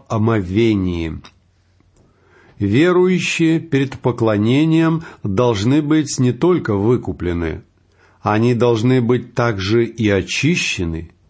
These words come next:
и омыты. И здесь им понадобится умывальник.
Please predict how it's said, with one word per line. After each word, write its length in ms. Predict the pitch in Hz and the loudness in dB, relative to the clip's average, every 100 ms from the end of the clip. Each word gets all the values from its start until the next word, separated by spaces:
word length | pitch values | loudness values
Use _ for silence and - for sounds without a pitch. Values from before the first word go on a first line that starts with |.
| _ - | _ -4
и 100 | 107 | 0
омыты. 720 | 104 107 113 131 131 87 80 - - - | 2 2 0 0 -2 -8 -8 -14 -20 -4
И 80 | 113 | 0
здесь 420 | 117 113 196 - | 0 2 0 0
им 140 | 208 190 | -2 0
понадобится 680 | 170 123 123 139 151 - | 0 2 0 0 -2 -2
умывальник. 920 | 151 165 165 95 87 85 85 85 - | 0 0 0 0 -2 -4 -6 -10 -16